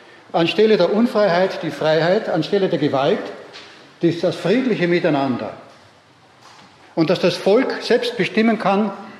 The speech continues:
was es für richtig hält und auch durchsetzen kann, was es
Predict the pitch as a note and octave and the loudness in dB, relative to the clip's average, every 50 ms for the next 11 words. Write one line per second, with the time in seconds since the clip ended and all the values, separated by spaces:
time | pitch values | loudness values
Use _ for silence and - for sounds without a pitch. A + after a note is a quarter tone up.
0 | - - - - D3+ E3+ G#3 G3+ G#3 E3+ - - - D#3+ A3 G#3+ - - G#3+ - | -20 -20 -8 -2 0 0 0 0 0 -2 0 0 2 2 2 0 -2 -4 -6 -2
1 | - F3 F3+ F#3+ - - - - - - - - - - - F#3 E3 D3+ D3+ - | 0 0 0 0 0 -4 -10 -14 -14 -12 -12 -10 -10 -8 -4 -2 -2 0 0 0
2 | D#3+ D#3 D#3+ D#3 - - - F3+ G#3 G#3 - - F#3+ F#3 - - F3 D#3 - D#3 | 0 0 0 -2 -6 -4 0 0 0 0 0 -2 -2 -2 -2 -6 -6 -4 0 0
3 | D3+ D#3+ D#3+ D#3 - - - - - - - - - - - - C#3 D3+ D#3+ D3 | 0 0 0 -2 -6 -12 -16 -20 -20 -20 -20 -20 -20 -20 -8 -2 0 0 0 0
4 | - E3 D3 - - - | 0 0 -2 -2 -4 -8